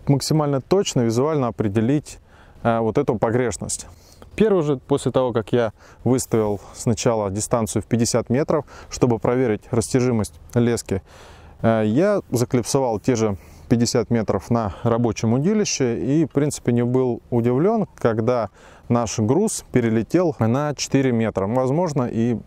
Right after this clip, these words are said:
больше на пять. Из-за чего это происходит? После того, как мы забрасываем удилище с точки, с которой мы, допустим, я по дальномеру выставлял маркер, после заброса мы отдаём, да, у нас удилище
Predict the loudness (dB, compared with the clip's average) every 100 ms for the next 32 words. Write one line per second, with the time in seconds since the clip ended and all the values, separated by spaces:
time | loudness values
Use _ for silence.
0 | -4 0 0 0 -2 0 0 0 -4 -20
1 | -20 -20 -4 0 2 2 2 0 0 -2
2 | 0 0 -2 0 -2 0 0 0 0 -2
3 | 0 -2 -2 -6 -18 -20 -12 -2 0 2
4 | -2 0 0 2 0 -2 -2 -2 0 0
5 | 0 -4 -4 -18 -14 -4 -2 0 2 2
6 | 2 0 -4 -4 0 2 0 0 0 2
7 | 0 0 0 2 0 0 0 -2 -2 0
8 | 2 0 -2 -2 -4 -8 -16 -20 -20 -20
9 | -20 -20 -2 0 2 0 0 0 0 -2
10 | -2 -4 -6 -18 -20 -20 -20 -20 -20 -20
11 | -2 0 0 -2 -2 0 0 0 0 0
12 | -2 -6 -16 -20 -4 0 0 2 2 0
13 | 0 -2